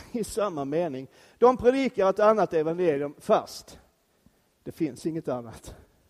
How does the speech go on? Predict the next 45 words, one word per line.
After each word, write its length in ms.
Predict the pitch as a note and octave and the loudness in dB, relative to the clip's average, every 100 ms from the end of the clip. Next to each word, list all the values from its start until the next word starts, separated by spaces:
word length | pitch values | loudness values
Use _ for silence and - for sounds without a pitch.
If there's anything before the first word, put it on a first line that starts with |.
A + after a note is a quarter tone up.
| _ _ _ _ _ - | _ _ _ _ _ -4
Och 80 | |
jag 80 | F#3 | -4
tycker 180 | A3 F#3 | -2 -2
det 100 | F3+ | -2
är 60 | E3 | -4
så 140 | D#3 | -8
skönt. 600 | - A3+ C#3+ G2+ _ _ _ _ _ _ _ _ _ _ _ _ - | -8 -6 -6 -12 _ _ _ _ _ _ _ _ _ _ _ _ 4
De 180 | C4+ B3+ | 4 6
predikar 380 | C4+ C#4+ A#3+ | 4 4 4
ett 100 | B3 | 6
annat 320 | B3+ B3+ B3 A#3+ | 6 6 6 4
evangelium, 560 | A#3 A#3 A#3+ A3 G3+ | 4 6 6 6 4
fast 220 | A#3 A3 | 0 -2
vi 200 | G3 A#3 | -4 -2
vet 340 | A3 A3+ A3+ F#3+ | 6 6 6 0
ju, 100 | E3 | 0
du 160 | G3 | 2
och 100 | F#3+ | 2
jag, 260 | G3 G3+ C#3+ | 0 0 0
det 140 | D#3 | -2
finns 340 | D3+ G#3 F#3 A#3 | -4 -6 -8 -6
inget 220 | G#3+ F#3+ | -4 -2
eva-, 280 | F#3+ F3 F#3+ - - | 0 0 -2 -6 -10
annat 320 | - F#3 E3+ | -6 -4 -2
evangelium. 420 | E3+ D#3+ F3+ D#3+ | -2 -2 -2 0
Vad 140 | A#3+ C4+ | 2 4
är 40 | |
det 60 | G#3 | 2
han 260 | G#3 G3 | 0 0
menar 500 | G#3 A#3+ G3 E3+ F#3 | 0 2 0 0 0
då? 200 | E3 C#3+ - - _ - _ _ | 0 -4 -8 -20 _ -20 _ _
Jo, 180 | A3 C4+ | 0 4
han 180 | C4+ B3 | 4 4
menar 260 | B3 C4+ | 2 4
att 160 | B3 - | 2 6
evangelium, 880 | G#3+ A3+ A3+ A#3 D4+ C#4+ F3+ F3 G3+ | 8 8 6 6 6 6 6 2 0
ordet 560 | C4 D4 D4 A3+ A#3 - | 2 4 2 2 0 6
evangelium 760 | A3+ A3 A3+ A#3 C#4 A#3 D#3+ E3 | 6 8 6 2 2 2 2 0
betyder 380 | G#3+ C#4 A3+ | 0 0 2
gott 520 | E3+ C3 A#3 C#4 C4+ F#3+ | 0 0 4 4 4 -2
budskap 640 | E3 B3+ G#3+ - G3 E3+ | -2 0 -2 -4 -2 0
eller 120 | F3 | 0
ett 80 | F3+ | -2
glatt 480 | D#3+ A3+ C#4 A3+ G3 | -4 0 0 0 -8
budskap. 720 | D#3+ D#3 - - A#2+ C3+ | -4 -4 -6 -14 -16 -18